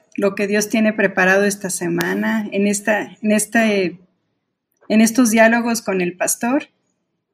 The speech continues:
Me siento muy honrada de estar contigo, amorcito, y, y pues saludamos a todos los que ya se conectaron, a Betty Zúñiga,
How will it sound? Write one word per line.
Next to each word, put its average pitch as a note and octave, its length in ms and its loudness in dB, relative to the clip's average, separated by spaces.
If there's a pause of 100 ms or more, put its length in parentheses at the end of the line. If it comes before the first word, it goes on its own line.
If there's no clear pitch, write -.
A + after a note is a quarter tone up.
(320)
Me A3 120 2
siento C4 320 4
muy A#3 260 4
honrada A3 460 2
de G3 80 -4
estar G3 300 -8
contigo, G#3 420 -6
amorcito, A3 680 -6
y, G3 300 -8 (680)
y F3 120 -4
pues - 580 -6 (840)
saludamos A#3 640 2
a G#3 140 -4
todos A#3 280 -2
los G#3 200 -2
que G3+ 140 0
ya G3+ 140 0
se A3 180 -4
conectaron, G#3 680 -2
a F3 80 -2
Betty F#3+ 300 -4
Zúñiga, B3 960 0